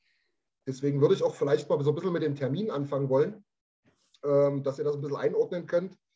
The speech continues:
Äh, in der Nacht vom siebten auf den achten Juli, äh, unserer Zeit, ich glaub, ein Uhr oder zwei Uhr, bin ich mir jetzt nicht sicher, ähm, ist auf jeden Fall die erste Entry-Draft-Runde.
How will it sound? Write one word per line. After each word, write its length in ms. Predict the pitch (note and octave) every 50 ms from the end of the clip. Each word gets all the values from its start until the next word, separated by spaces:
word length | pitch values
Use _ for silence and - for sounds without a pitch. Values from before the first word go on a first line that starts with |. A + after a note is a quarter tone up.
| _ _ _ _ _ _ _ _ _ _ _ _ _ _ _ _ -
Äh, 260 | C#3 C#3 C#3 C3+ D3+
in 60 | D3 C#3+
der 80 | C#3+
Nacht 240 | C#3 E3+ F3 - -
vom 180 | - E3+ D#3 D3+
siebten 360 | C#3 - D3 - _ - E3+
auf 140 | D#3 - -
den 120 | - D3+ C#3+
achten 320 | - F3 - - - D#3
Juli, 540 | D3 C#3 E3 F3 F#3 G3+ G3 G3+ G#3 G3+ - _ _ _ _ _ -
äh, 40 | E3+ D#3+ D#3+ D#3+ D#3+ D#3+ - -
unserer 340 | D#3 F3 F#3 - F#3 F3
Zeit, 340 | - - D#3+ E3 F3 F3 - _ _ _ _ _
ich 80 | -
glaub, 240 | - B2 A#2 A#2 -
ein 160 | A2+ B2 C#3 D3
Uhr 180 | C#3+ C3+ C3
oder 100 | B2 A#2
zwei 220 | - - A#2+ B2+ C#3
Uhr, 120 | C#3 B2+
bin 100 | A#2+ B2
ich 60 | B2 B2
mir 80 | A#2
jetzt 140 | A2+ - -
nicht 120 | A2+ -
sicher, 400 | - C3+ C3+ D3+ C#3 C#3 C#3 - - _ _ _ _ _ _ _ - C3
ähm, 320 | C3 B2+ B2+ B2+ B2+ B2+
ist 80 | B2+ C3+
auf 120 | D3+ C#3
jeden 140 | C#3+ D#3 E3
Fall 120 | E3 D#3 C#3
die 100 | C3 C3+
erste 640 | B2+ D3 C#3+ - - D3 C#3 C3+ C3+ B2+ - - _ _
Entry-Draft-Runde. 1700 | - C3 D#3+ F3 E3+ - F#3+ F#3+ F#3 F#3 F#3+ F#3 _ _ _ _ _ - - C3+ C#3 C#3+ - - - - - D#3 F3+ G3 G3+ A3 A3+ -